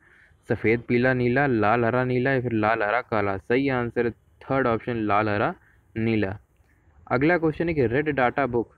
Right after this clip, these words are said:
जिसे लाल सूची में भी कहा जाता है, इसे लाल सूची में भी कहा जाता है, सू-, क्या है ये, क्या चीज़ है रेड डाटा बुक? सूखाग्रस्त क्षेत्रों से संबंधित दस्तावेज, अत्यधिक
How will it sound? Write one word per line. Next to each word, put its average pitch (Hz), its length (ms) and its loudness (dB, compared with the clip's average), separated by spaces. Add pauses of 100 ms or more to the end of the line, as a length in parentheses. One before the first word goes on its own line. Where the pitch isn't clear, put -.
(100)
जिसे 110 260 -2
लाल 127 300 2
सूची 127 320 -6
में 120 160 -4
भी 127 140 -2
कहा 117 220 -2
जाता 113 280 -2
है, 151 280 -2 (520)
इसे 123 160 0
लाल 120 220 2
सूची 123 280 -8
में 120 180 -4
भी 135 140 -2
कहा 120 260 -2
जाता 113 260 -2
है, 123 200 -2 (420)
सू-, - 440 -6 (300)
क्या 131 240 2
है 101 140 2
ये, 113 200 0
क्या 127 260 0
चीज़ 110 320 0
है 104 80 4
रेड 107 160 0
डाटा 101 300 0
बुक? 98 460 -6 (400)
सूखाग्रस्त 131 500 0
क्षेत्रों 127 320 0
से 120 100 -12
संबंधित 120 640 -2
दस्तावेज, 135 500 0
अत्यधिक 120 880 -2